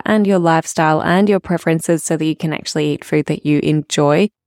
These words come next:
And yeah, you don't have to just be second guessing all of those food decisions and things like that. So please do reach out if you would like to hear more about that. And of course, as I said before, let me know of any other guests you want to see on the podcast, any topic ideas you might have.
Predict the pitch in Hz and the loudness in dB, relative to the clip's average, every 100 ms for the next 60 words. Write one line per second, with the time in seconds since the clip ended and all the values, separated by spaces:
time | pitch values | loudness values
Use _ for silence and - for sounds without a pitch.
0 | _ _ - 165 156 160 - 151 147 147 | _ _ 0 2 2 0 0 0 0 0
1 | 156 156 147 - 151 156 - 160 160 - | 0 -2 -6 -8 -4 -4 -2 -4 -2 -2
2 | 160 156 151 156 147 151 151 147 151 151 | -2 -2 -2 -2 0 0 0 0 -2 -2
3 | - - 208 180 170 202 180 175 160 156 | -2 0 2 2 0 0 0 0 0 0
4 | 156 160 160 160 160 - 151 - - 156 | 0 -2 -2 -4 -6 -4 -6 -6 -4 -2
5 | 147 _ _ _ - 226 233 202 208 196 | -2 _ _ _ 0 2 2 0 2 2
6 | - 175 170 - 175 160 160 165 160 - | 2 2 0 0 0 0 0 0 0 0
7 | 160 - 175 - 165 156 160 156 156 - | -2 -2 -4 0 0 2 0 0 0 -2
8 | 165 156 147 - - 165 170 185 285 - | -2 0 0 -4 -10 -4 0 2 2 -2
9 | - - 226 220 214 - 196 - - 170 | -4 0 2 2 0 -2 -4 -4 -2 -2
10 | 175 180 165 180 - 175 196 185 165 160 | 0 -2 0 0 0 -2 -2 0 0 2
11 | 160 160 165 165 156 156 156 160 156 147 | 2 2 2 2 2 0 0 2 2 2
12 | 160 156 151 151 _ _ _ _ - 240 | 0 2 0 0 _ _ _ _ 0 2
13 | 220 - 208 196 185 190 175 185 180 175 | 0 -4 0 2 2 0 2 2 4 0
14 | - 160 - 156 156 - 156 147 - 196 | -2 -4 -2 -2 -2 -4 -4 -4 0 0
15 | 202 196 185 180 175 165 165 156 156 160 | 0 0 0 2 2 2 2 2 0 0
16 | 160 156 151 | 2 2 0